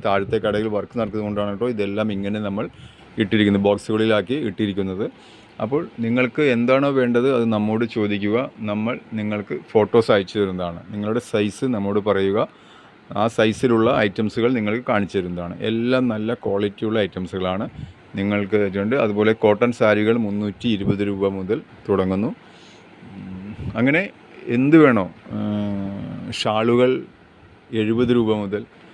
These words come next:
ഷാളുകൾ ആരം-, തുടങ്ങുന്നു. അങ്ങനെ നിങ്ങൾക്ക് എന്താണോ ആവശ്യം, ഒരു വീട്ടിലേക്ക് നിങ്ങളുടെ മക്കൾക്ക് അങ്ങനെ ആർക്കാണോ എന്താണോ ആവശ്യം നമ്മോട് ചോദിക്കുക, നമ്മൾ അത് ഫോട്ടോസ് അയച്ചു തരുന്നതാണ്.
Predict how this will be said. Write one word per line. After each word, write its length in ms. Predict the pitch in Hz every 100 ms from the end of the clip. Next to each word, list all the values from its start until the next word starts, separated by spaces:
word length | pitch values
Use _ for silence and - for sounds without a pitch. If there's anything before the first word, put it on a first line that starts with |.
| - - - - - 107
ഷാളുകൾ 400 | - 95 104 104
ആരം-, 280 | 101 95 101 110 -
തുടങ്ങുന്നു. 400 | 98 95 95 110 110
അങ്ങനെ 280 | 110 127 139
നിങ്ങൾക്ക് 380 | 131 120 127 143
എന്താണോ 440 | 123 127 143 143
ആവശ്യം, 340 | 131 113 113 104
ഒരു 100 | 113
വീട്ടിലേക്ക് 640 | 110 101 107 110 101 135 - 113
നിങ്ങളുടെ 400 | 107 107 110 117 -
മക്കൾക്ക് 600 | 101 98 107 95 - 131 -
അങ്ങനെ 280 | 104 107 107
ആർക്കാണോ 540 | 107 98 - - 110
എന്താണോ 360 | 104 95 104 104
ആവശ്യം 300 | 101 95 113
നമ്മോട് 300 | 98 95 98 -
ചോദിക്കുക, 360 | 98 95 104
നമ്മൾ 280 | 131 98 95
അത് 140 | 98 110
ഫോട്ടോസ് 440 | - 98 120 113
അയച്ചു 240 | 107 90
തരുന്നതാണ്. 440 | 104 90 85 82